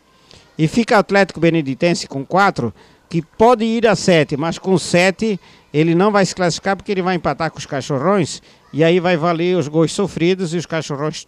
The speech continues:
tomou treze gols, me-, pela informação do Pilo,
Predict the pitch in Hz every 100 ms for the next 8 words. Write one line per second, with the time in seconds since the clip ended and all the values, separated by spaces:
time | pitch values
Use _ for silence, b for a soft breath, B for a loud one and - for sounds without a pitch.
0 | _ 156 156 139 - 208 165 147 139 175
1 | 185 - 135 123 117 143 131 117 139 127
2 | 147 139 139 170 202